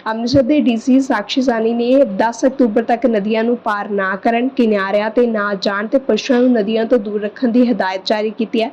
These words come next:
ਜਲੰਧਰ ਦੇ ਡੀ ਸੀ ਹਿਮਾਂਸ਼ੂ ਅਗਰਵਾਲ ਨੇ ਵੀ ਛੁੱਟੀਆਂ ਰੱਦ ਕਰ ਦਿੱਤੀਆਂ ਨੇ ਤੇ ਸਭ ਨੂੰ ਅਲਰਟ ਰਹਿਣ ਦੀ ਸਲਾਹ ਦਿੱਤੀ ਹੈ। ਹਾਲਾਂਕਿ ਅਜੇ ਕਿਤੇ ਪਾਣੀ ਵਧਣ ਕਾਰਨ ਕੋਈ ਨੁਕਸਾਨ ਦੀ ਜਾਣਕਾਰੀ ਨਹੀਂ ਮਿਲੀ, ਪਰ ਸਭ ਨੂੰ ਅਲਰਟ ਤੇ ਰੱਖਿਆ ਗਿਆ ਹੈ।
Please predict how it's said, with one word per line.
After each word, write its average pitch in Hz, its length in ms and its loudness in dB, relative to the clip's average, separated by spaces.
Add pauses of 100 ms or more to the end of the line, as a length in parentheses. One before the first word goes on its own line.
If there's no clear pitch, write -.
ਜਲੰਧਰ 214 360 0
ਦੇ 226 140 2
ਡੀ 202 160 -6
ਸੀ 226 260 -2
ਹਿਮਾਂਸ਼ੂ 202 520 -2
ਅਗਰਵਾਲ 226 380 -2
ਨੇ 233 100 -2
ਵੀ 233 120 -4
ਛੁੱਟੀਆਂ 233 420 -4
ਰੱਦ 196 220 -4
ਕਰ 214 200 -4
ਦਿੱਤੀਆਂ 233 360 -2
ਨੇ 220 140 0 (380)
ਤੇ 269 80 4
ਸਭ 262 320 0
ਨੂੰ 294 240 4
ਅਲਰਟ 254 380 2
ਰਹਿਣ 233 240 2
ਦੀ 233 100 0
ਸਲਾਹ 226 280 -2
ਦਿੱਤੀ 185 280 0
ਹੈ। - 100 -4 (180)
ਹਾਲਾਂਕਿ 254 420 2
ਅਜੇ 254 160 2
ਕਿਤੇ 277 260 2
ਪਾਣੀ 226 360 0
ਵਧਣ 233 320 2
ਕਾਰਨ 226 280 -2
ਕੋਈ 240 180 2
ਨੁਕਸਾਨ 220 460 -4
ਦੀ 240 100 0
ਜਾਣਕਾਰੀ 208 520 -2
ਨਹੀਂ 220 320 2
ਮਿਲੀ, 254 220 2
ਪਰ 226 220 -2
ਸਭ 214 280 -4
ਨੂੰ 254 220 2
ਅਲਰਟ 214 300 0
ਤੇ 254 160 2
ਰੱਖਿਆ 214 360 -4
ਗਿਆ 190 140 0
ਹੈ। - 180 -10